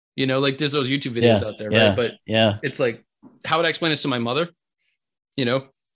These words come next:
Speaker 1: who's a smart woman, but has no background in, in audio engineering,
Speaker 2: Yep.
Speaker 1: um, all the way up to how to explain this to, to a student or a mentee or, or a colleague, um, another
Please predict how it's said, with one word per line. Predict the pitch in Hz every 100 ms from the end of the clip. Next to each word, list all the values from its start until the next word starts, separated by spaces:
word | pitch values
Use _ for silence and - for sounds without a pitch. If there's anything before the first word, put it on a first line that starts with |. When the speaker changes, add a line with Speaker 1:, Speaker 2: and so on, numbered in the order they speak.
| _ _ -
Speaker 1:
who's | 147 135
a |
smart | 127 151 135
woman, | 151 139
but | 123
has | 127 120
no | 127 120
background | 120 120 117 110
in, | 104
in | 113 113
audio | 127
engineering, | 104 101 92 101 113 _ _ -
Speaker 2:
Yep. | 107 117
Speaker 1:
um, | 110 110
all | 131
the | 131
way | 127 123
up | -
to | 135 123
how | 123
to | 120
explain | - 127 117
this | 110 -
to, | 120 110 -
to | - 104
a |
student | 101 233 214 202
or | 131 123
a |
mentee | 135 135 156 139 131
or, | 120 117 113 -
or | 117 113
a |
colleague, | 107 170 104 69 - _ _ _ _ _ -
um, | 113 110 107 107 107
another | 117 117 120 123 117